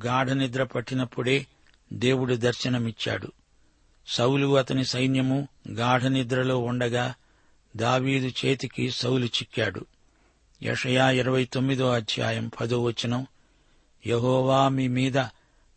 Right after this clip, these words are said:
గాఢ నిద్రాత్మను కృమ్మరించాడు." అపొస్తల కార్యములు ఇరవయో అధ్యాయం తొమ్మిదో వచనం,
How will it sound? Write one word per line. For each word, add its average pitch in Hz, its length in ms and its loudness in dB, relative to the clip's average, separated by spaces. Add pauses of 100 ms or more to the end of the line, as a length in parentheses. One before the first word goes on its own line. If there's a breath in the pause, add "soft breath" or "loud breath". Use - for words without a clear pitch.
(120)
గాఢ 127 400 4
నిద్రాత్మను 131 880 2
కృమ్మరించాడు." 113 920 -2 (1000)
అపొస్తల 131 540 0
కార్యములు 127 580 2
ఇరవయో 131 540 0
అధ్యాయం 113 640 -2
తొమ్మిదో 123 380 -2
వచనం, 120 460 -4